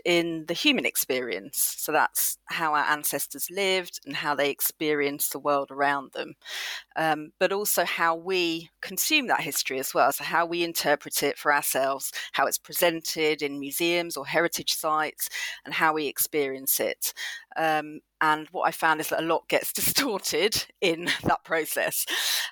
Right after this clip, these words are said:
Um, and for my, I did a master's degree in heritage management,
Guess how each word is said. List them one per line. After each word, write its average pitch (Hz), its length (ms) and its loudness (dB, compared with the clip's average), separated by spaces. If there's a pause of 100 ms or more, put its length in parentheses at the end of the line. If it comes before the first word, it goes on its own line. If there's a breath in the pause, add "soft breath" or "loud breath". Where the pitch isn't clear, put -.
Um, 175 600 0 (300)
and 170 340 2 (180)
for 214 140 -8
my, 190 320 2 (180)
I 185 80 4
did 185 160 -2
a 180 60 -2
master's 175 480 2
degree 139 360 -2
in 143 300 -2
heritage 147 460 0
management, 139 580 0